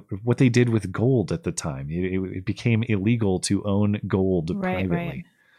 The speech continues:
Speaker 1: And
Speaker 2: Well,
Speaker 1: things
Speaker 2: the New
Speaker 1: like that.
Speaker 2: Deal programs are touted as this, um, Economic Recovery Act, but can you,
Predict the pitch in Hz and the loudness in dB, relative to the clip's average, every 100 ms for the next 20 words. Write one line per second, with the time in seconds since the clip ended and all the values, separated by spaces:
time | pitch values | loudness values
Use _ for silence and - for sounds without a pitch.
0 | _ - 120 214 156 226 220 - - 175 | _ -2 2 6 6 6 4 4 4 2
1 | - 180 175 175 160 151 147 - 180 180 | -2 -2 0 -2 -2 -6 -10 -8 -4 -4
2 | 156 147 - 139 - 156 113 - 160 175 | -4 -6 -8 -8 -8 -8 -12 -12 -8 -6
3 | 160 165 160 165 143 - 175 165 - 139 | -4 -4 -4 -8 -12 -10 -8 -8 -8 -10
4 | 143 - 180 156 - _ _ _ _ _ | -12 -8 -6 -6 -10 _ _ _ _ _
5 | _ - 185 220 240 269 | _ -18 -8 0 2 2